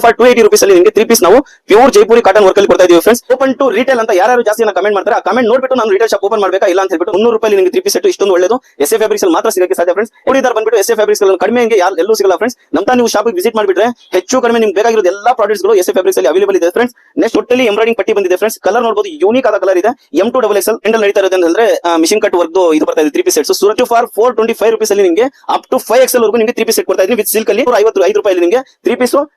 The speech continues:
ಸೆಟ್ ಕೊಡ್ತಾ ಇದೀವಿ. Again ನೋಡ್ಬೋದು ಒಂದು ಫಾಸ್ಟ್ ಮೂವಿಂಗ್ ಸೆಟ್ ಬಂದ್ಬಿಟ್ಟು ಟೂ ಪೀಸ್ ಸೆಟ್, ತ್ರೀ ಪೀಸ್ ಸೆಟ್ ಅನೇ. ಅದಕ್ಕೆ ಟೂ ಪೀಸ್ ಸೆಟ್ ನಮ್ಮ ಹತ್ರ ಸ್ಟಾರ್ಟಿಂಗ್ ಆಗೋದೇನೆ ನೂರ ಅರವತ್ತು ರೂಪಾಯಿಗೆ ಫ್ರೆಂಡ್ಸ್.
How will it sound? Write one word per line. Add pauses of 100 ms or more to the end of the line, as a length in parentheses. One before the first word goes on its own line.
ಸೆಟ್
ಕೊಡ್ತಾ
ಇದೀವಿ.
Again
ನೋಡ್ಬೋದು
ಒಂದು
ಫಾಸ್ಟ್
ಮೂವಿಂಗ್
ಸೆಟ್
ಬಂದ್ಬಿಟ್ಟು
ಟೂ
ಪೀಸ್
ಸೆಟ್,
ತ್ರೀ
ಪೀಸ್
ಸೆಟ್
ಅನೇ. (260)
ಅದಕ್ಕೆ (100)
ಟೂ
ಪೀಸ್
ಸೆಟ್
ನಮ್ಮ
ಹತ್ರ
ಸ್ಟಾರ್ಟಿಂಗ್
ಆಗೋದೇನೆ
ನೂರ
ಅರವತ್ತು
ರೂಪಾಯಿಗೆ
ಫ್ರೆಂಡ್ಸ್.